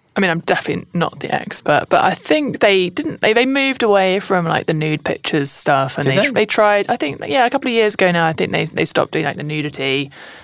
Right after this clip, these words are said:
Speaker 1: at least on the website, I don't know. Um, so I think they're now trying to move into, like, more of a sort of standard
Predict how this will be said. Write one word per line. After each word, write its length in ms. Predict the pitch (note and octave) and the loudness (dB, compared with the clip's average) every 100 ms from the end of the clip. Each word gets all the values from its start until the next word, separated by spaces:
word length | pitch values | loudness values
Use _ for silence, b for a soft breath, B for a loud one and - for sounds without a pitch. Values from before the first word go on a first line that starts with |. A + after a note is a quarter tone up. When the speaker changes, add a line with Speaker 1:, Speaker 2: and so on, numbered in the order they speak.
| B _ _ - - - | B _ _ -20 -16 -4
Speaker 1:
at 60 | |
least 160 | F#3+ F#3 | -2 -2
on 60 | |
the 60 | C#3 | -2
website, 300 | C3 - - | -4 -4 -8
I 60 | - | -8
don't 180 | - | -10
know. 100 | - - | -10 -2
Um, 340 | D#3+ D3+ D3+ B B B B _ | 0 0 -4 B B B B _
so 220 | - D#3 C#3+ | -6 -4 -2
I 100 | D3 | -2
think 120 | G3 | -2
they're 100 | F3 | 0
now 360 | F3+ E3+ E3+ | 0 2 2
trying 260 | D#3+ E3+ D#3 | 2 0 0
to 140 | - | 0
move 160 | C#3+ C3 | -2 -2
into, 200 | C3+ C3+ | -4 -2
like, 200 | C3+ - | -4 -4
more 180 | - - | -4 -4
of 80 | - | -4
a 60 | |
sort 160 | - - | -8 -8
of 60 | |
standard 680 | - - F2+ B2 B2 C3 - | -6 -2 -4 -2 -4 -4 -6